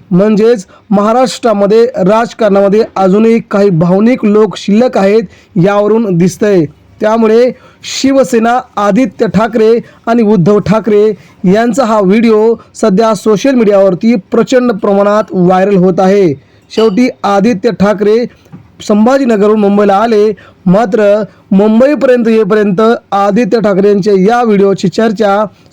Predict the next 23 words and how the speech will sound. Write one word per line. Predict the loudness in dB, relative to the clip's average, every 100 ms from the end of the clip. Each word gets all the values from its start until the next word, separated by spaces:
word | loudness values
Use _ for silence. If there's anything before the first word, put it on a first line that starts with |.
| -4
संपूर्ण | -2 0 0 0 0
देशभरात | 0 0 2 0 0 -2
पाहायला | -4 -2 -2 0
मिळाली. | 0 0 0 -2 -6 -14 -4
मित्रांनो, | -2 0 0 -2 -2
आपल्याला | -4 -2 0 0 -2
काय | -2 0
वाटतंय? | 0 -2 0 0 -2 -8 _
आदित्य | -2 0 0 0 -2
ठाकरे | 0 0 0 0 -2 _ -6
यांचे | -2 0 0
संस्कार, | 0 0 -2 0 -2 -2 -8 -20
शिवसेना | -10 -2 0 2 0
प्रमुखांचा | -2 0 0 0 0
नातू | 0 0 0 -2 -4 _ -2
या | 0 0
नात्याने | 0 0 0 0 -2 _ -8
आपण | -4 -2 0 0 -2 _ -6
त्यांना | -2 -2 -2
कोणत्या | -4 -2 0 0 -2
प्रकारे | 0 0 0
संदेश | 0 0 2 2
द्याल? | 0 -2